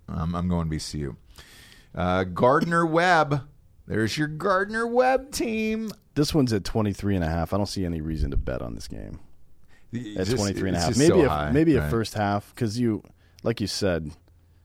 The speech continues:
Speaker 2: the end of the game, homeboy is gonna be benching starters and letting kids get some experience in the tournament, and who knows what the fuck will happen then.
Speaker 1: Yeah, I, I would stay, I would stay away from this one. Um, that's too many points.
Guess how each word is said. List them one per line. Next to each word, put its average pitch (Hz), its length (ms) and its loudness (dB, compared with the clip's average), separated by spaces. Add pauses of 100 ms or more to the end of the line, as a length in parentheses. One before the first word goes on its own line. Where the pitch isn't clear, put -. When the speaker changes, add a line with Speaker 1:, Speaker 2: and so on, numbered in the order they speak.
(260)
Speaker 2:
the 139 120 2
end 127 80 4
of 107 40 0
the 98 60 0
game, 82 460 -2 (500)
homeboy 104 360 0
is 82 100 -4
gonna 87 180 -2
be 76 460 -4 (520)
benching 85 380 -4
starters 78 500 -4
and 82 100 -4
letting 78 200 -6
kids 76 260 -6
get 80 160 -6
some 76 240 -6
experience 80 560 -6
in 78 80 -6
the 73 60 -6
tournament, 82 480 -6 (420)
and 73 140 -8
who 120 160 0
knows 90 300 -2
what 78 100 -10
the 73 80 -12
fuck 76 200 -6
will 73 100 -6
happen 62 260 -8
then. 53 260 -12 (400)
Speaker 1:
Yeah, 117 280 0
I, 127 160 0
I 131 120 -6
would 143 160 -2
stay, 139 200 -2
I 131 120 -2
would 127 140 0
stay 120 180 0
away 90 200 2
from 80 160 -8
this 73 180 -8
one. 67 140 -12 (240)
Um, 85 300 0
that's 87 200 -6
too 131 140 -4
many 85 160 -2
points. - 400 -8